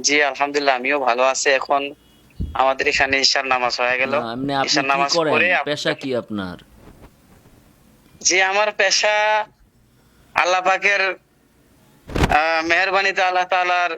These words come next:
Speaker 1: দয়-, দয়ায় ইনশাআল্লাহ আমি একটা মাদ্রাসায় খেদমত করি আর কি, ছোট মা-, মা-, মাদ্রাসায়।
Speaker 2: আচ্ছা, thank you, জাযাকাল্লাহ।
Speaker 1: জি।
Speaker 2: মাদ্রাসা কখনো ছোট
Speaker 1: দোয়া
Speaker 2: হয় না,
Speaker 1: করবেন
Speaker 2: যেখানে
Speaker 1: ইনশাআল্লাহ। আমি আপনার
Speaker 2: দিনের কাজ
Speaker 1: সাথে
Speaker 2: হয়, দিনের কাজ
Speaker 1: মানে
Speaker 2: যেখানে
Speaker 1: একটা
Speaker 2: হয়,
Speaker 1: কথা
Speaker 2: সেটাই
Speaker 1: বলতে
Speaker 2: অনেক
Speaker 1: চাই আর
Speaker 2: বড়।
Speaker 1: কি, আপনি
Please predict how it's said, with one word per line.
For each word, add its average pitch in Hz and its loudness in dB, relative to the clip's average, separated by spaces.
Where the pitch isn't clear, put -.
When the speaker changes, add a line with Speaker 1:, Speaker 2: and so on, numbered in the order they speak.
Speaker 1:
দয়-, 160 0
দয়ায় 170 2
ইনশাআল্লাহ 165 0
আমি 160 -6
একটা 165 -2
মাদ্রাসায় 165 -2
খেদমত 170 -4
করি 151 0
আর 135 0
কি, 131 -8
ছোট 147 -4
মা-, 123 2
মা-, 117 -2
মাদ্রাসায়। 113 -2
Speaker 2:
আচ্ছা, 113 -4
thank 110 -4
you, 107 -2
জাযাকাল্লাহ। 101 -4
Speaker 1:
জি। 110 -2
Speaker 2:
মাদ্রাসা 110 0
কখনো 120 0
ছোট 113 -4
Speaker 1:
দোয়া 123 2
Speaker 2:
হয় 151 4
না, 135 -4
Speaker 1:
করবেন 156 -2
Speaker 2:
যেখানে 170 2
Speaker 1:
ইনশাআল্লাহ। 160 0
আমি 185 -2
আপনার 202 0
Speaker 2:
দিনের 135 -2
কাজ 139 -6
Speaker 1:
সাথে 220 0
Speaker 2:
হয়, - -4
দিনের 139 -6
কাজ 143 2
Speaker 1:
মানে 202 2
Speaker 2:
যেখানে 208 2
Speaker 1:
একটা 165 -2
Speaker 2:
হয়, 165 -2
Speaker 1:
কথা 226 0
Speaker 2:
সেটাই 226 0
Speaker 1:
বলতে 202 0
Speaker 2:
অনেক - 0
Speaker 1:
চাই 175 4
আর 147 2
Speaker 2:
বড়। 110 -2
Speaker 1:
কি, 180 2
আপনি 196 0